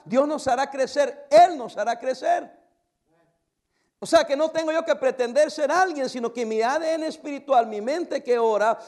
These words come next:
mi mente que se llena de la palabra de Dios, va a producir en mí algo diferente. Alguien se le va a acercar sin qué ni para qué. "Disculpe, ¿usted es cristiano?".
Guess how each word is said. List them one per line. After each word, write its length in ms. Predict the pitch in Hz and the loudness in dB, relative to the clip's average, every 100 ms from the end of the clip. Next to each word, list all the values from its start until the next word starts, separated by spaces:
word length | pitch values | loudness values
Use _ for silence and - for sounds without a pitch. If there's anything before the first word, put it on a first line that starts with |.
| - | -4
mi 160 | 240 | -2
mente 380 | 214 311 349 311 | 0 0 -2 -4
que 140 | 254 247 | 0 0
se 180 | 254 | 0
llena 200 | 240 247 | 0 -2
de 60 | 240 | -2
la 120 | 220 | -6
palabra 340 | 202 214 214 196 | -4 -4 -2 -2
de 100 | 180 | -2
Dios, 320 | 196 262 - - 277 | 0 0 -2 -2 0
va 80 | |
a 80 | 294 | 2
producir 480 | 269 269 233 - 269 | 0 -4 -4 -6 -4
en 160 | 208 240 | -4 -4
mí 340 | 330 - - | -8 -8 -2
algo 340 | 202 359 254 233 | 4 4 2 -2
diferente. 800 | 233 269 294 330 - 254 - - - - - _ _ _ _ _ _ _ _ _ _ _ - | -2 -2 -2 -4 -4 -4 -4 -12 -20 -20 -20 _ _ _ _ _ _ _ _ _ _ _ 2
Alguien 360 | 320 403 370 269 | 6 6 4 -6
se 100 | 247 | -6
le 80 | |
va 80 | 240 | -2
a 40 | 233 | -2
acercar 400 | 233 - 233 226 | -4 -4 -4 -4
sin 180 | 208 | -12
qué 120 | 196 233 | -12 -10
ni 120 | 220 | -8
para 260 | 208 180 | -6 -6
qué. 200 | 190 277 | -4 -6
"Disculpe, 400 | 208 196 330 294 | -6 -10 -14 -14
¿usted 160 | 240 - | -12 -12
es 60 | - | -12
cristiano?". 440 | - - - | -16 -18 -20